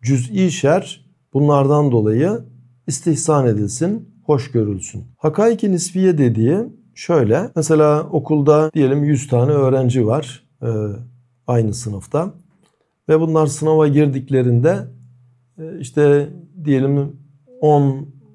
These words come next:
gibi not almaktan ta yüze kadar dereceleri açığa çıkıyor. Bu şekilde birbirlerine nispetle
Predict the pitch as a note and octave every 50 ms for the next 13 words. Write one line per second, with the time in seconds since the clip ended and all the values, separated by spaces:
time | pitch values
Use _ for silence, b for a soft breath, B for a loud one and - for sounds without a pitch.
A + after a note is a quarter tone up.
0 | _ _ _ _ - B2+ B2+ B2 B2 B2 A#2+ C3 C#3 - B2 - A#2 A2+ A2+ G#2+
1 | G#2 G2 - - - C#3+ D3+ D3 D3 D3 C#3 C3+ B2+ B2 A#2 A2+ B2 C#3 B2+ A#2+
2 | G#2 G2+ G2+ B2+ D#3 D3+ - - _ _ _ _ _ _ _ _ - - D#3 C3+
3 | B2+ A#2+ G#2+ A#2 G#2+ A2 A#2 C3 D3+ D3+ C#3+ B2 - - C#3+ C#3 B2+ A#2+ - -
4 | - G#2 G2 F#2+ - - - _ _ _ _ _ _ _ _ _ _ _ _ _
5 | _ - G#3+ G3 - A#3+ F#3+ C#3+ C#3 B2 A#2 C3+ F3 G#3+ G#3+ G3 E3 C3 D#3 D#3
6 | D#3 D#3+ D#3+ D#3+ E3 E3 D#3+ D#3+ E3 F3+ E3+ D3 C3 B2 A#2+ - - - D#3+ D3
7 | - - A2+ A#2 D3+ F3+ F#3+